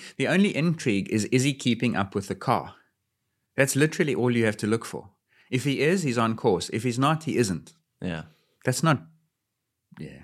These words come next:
Speaker 1: that's
Speaker 2: Yeah.
Speaker 1: not for, anyway.
Speaker 2: Well, whatever your views are on this, uh, attempt on the sub two marathon, uh, please feel free to share them with us on, uh, Sports Side Pod. That's, of course, our Twitter handle. And we'd love to hear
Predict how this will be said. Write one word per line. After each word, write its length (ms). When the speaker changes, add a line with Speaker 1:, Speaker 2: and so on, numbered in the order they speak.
Speaker 1:
that's 200
Speaker 2:
Yeah. 60
Speaker 1:
not 180
for, 220
anyway. 260
Speaker 2:
Well, 80
whatever 280
your 200
views 320
are 340
on 140
this, 260
uh, 140
attempt 520
on 140
the 80
sub 240
two 220
marathon, 520
uh, 340
please 260
feel 180
free 180
to 80
share 260
them 120
with 120
us 340
on, 220
uh, 80
Sports 460
Side 340
Pod. 180
That's, 220
of 140
course, 260
our 80
Twitter 320
handle. 400
And 180
we'd 100
love 180
to 100
hear 400